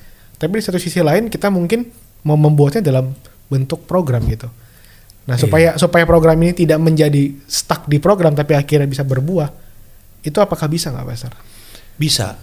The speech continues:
Speaker 2: Itu sebabnya saya katakan <clears throat> kalau itu gerejanya sudah cukup besar,
Speaker 1: Mm-mm.
Speaker 2: ya kayak kapal ya gitu ya. Kapalnya besar kan nggak gampang muternya, kan?
Speaker 1: Iya, iya, iya.
Speaker 2: Ya, lama atau muternya. Tapi kalau kapal kecil kan kayak speedboat kan
Speaker 1: Cepet,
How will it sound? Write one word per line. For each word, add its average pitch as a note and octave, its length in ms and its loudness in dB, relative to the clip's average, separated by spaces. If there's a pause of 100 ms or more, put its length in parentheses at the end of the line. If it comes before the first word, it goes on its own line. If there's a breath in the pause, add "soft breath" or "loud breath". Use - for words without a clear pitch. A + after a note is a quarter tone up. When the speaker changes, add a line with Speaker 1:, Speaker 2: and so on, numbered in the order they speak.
(160)
Speaker 2:
Itu F#3 220 0
sebabnya D3 340 2
saya B2+ 160 0
katakan G#2 580 -4
<clears throat> E3 160 0
kalau C3+ 240 2
itu F#3 180 0
gerejanya A#2+ 440 2
sudah A2 160 -2
cukup - 320 -6
besar, D#2 420 -8 (140)
Speaker 1:
Mm-mm. C3+ 260 -8 (260)
Speaker 2:
ya A#2 140 -2
kayak A#2+ 220 -4
kapal A2 400 -2
ya F2+ 120 -6
gitu F2+ 160 -10
ya. G2 180 -6 (420)
Kapalnya G#2+ 400 -2
besar G#2+ 340 -2
kan B2+ 160 0
nggak A2+ 160 -2
gampang G#2 380 -4
muternya, G#2 520 -4
kan? - 80 -6
Speaker 1:
Iya, C3 220 2
iya, A#2+ 200 -4
iya. A2 160 -12
Speaker 2:
Ya, E2+ 200 -8
lama G#2 440 0
atau A2+ 200 -2
muternya. G2 420 -6 (320 soft breath)
Tapi A2 160 -6
kalau C3+ 160 2
kapal A#2+ 240 0
kecil B2 320 -2
kan C#3 120 0
kayak A2 220 -2
speedboat A#2 480 -4
kan C#3 100 -2
Speaker 1:
Cepet, - 280 -2